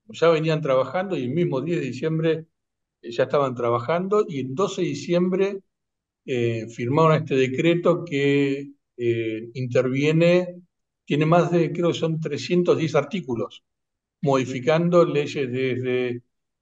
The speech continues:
eh, lo que es aduanero, comercio exterior, código civil, un montón de cosas que se podían modificar sin pasar por el Congreso, ¿no?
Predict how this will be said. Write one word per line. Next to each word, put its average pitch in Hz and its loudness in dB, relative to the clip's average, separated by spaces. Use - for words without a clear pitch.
eh, 110 -4
lo 113 0
que 127 -4
es 123 -4
aduanero, 156 6
comercio 120 -2
exterior, 147 4
código 127 2
civil, 143 -2
un 214 4
montón 208 4
de 190 0
cosas 208 -2
que 151 -4
se - -4
podían 147 4
modificar 196 2
sin 208 0
pasar 180 6
por 165 6
el 156 2
Congreso, 120 -2
¿no? 196 -2